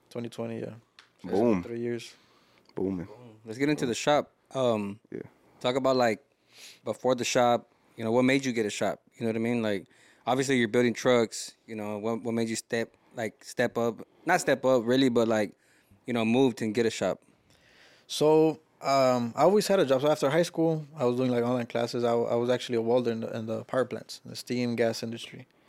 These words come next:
Speaker 2: Blue collar.
Speaker 1: Uh, for the people, yeah,
Speaker 2: Yeah.
Speaker 1: for the people who know, uh, those steam gas turbines. I was doing that, um, but I always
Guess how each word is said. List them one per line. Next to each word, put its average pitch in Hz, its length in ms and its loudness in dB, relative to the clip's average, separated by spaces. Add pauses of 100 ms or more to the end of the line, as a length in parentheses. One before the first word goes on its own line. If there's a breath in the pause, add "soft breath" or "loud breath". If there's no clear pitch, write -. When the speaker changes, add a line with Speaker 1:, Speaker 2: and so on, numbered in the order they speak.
(120)
Speaker 2:
Blue 101 140 2
collar. 95 300 0
Speaker 1:
Uh, 107 100 -8
for 113 140 -6
the 110 100 0
people, 120 280 -2
yeah, 110 280 0
Speaker 2:
Yeah. 95 140 -8
Speaker 1:
for 120 60 -2
the 120 80 0
people 147 240 -2
who 131 100 0
know, 120 300 2 (180)
uh, 117 220 -2
those 117 180 0
steam 127 320 -2
gas 117 200 2
turbines. 113 400 -6 (600 soft breath)
I 131 80 0
was 135 100 4
doing 131 240 2
that, 143 460 6
um, 107 680 -2 (220)
but 127 100 2
I 127 60 4
always 127 400 2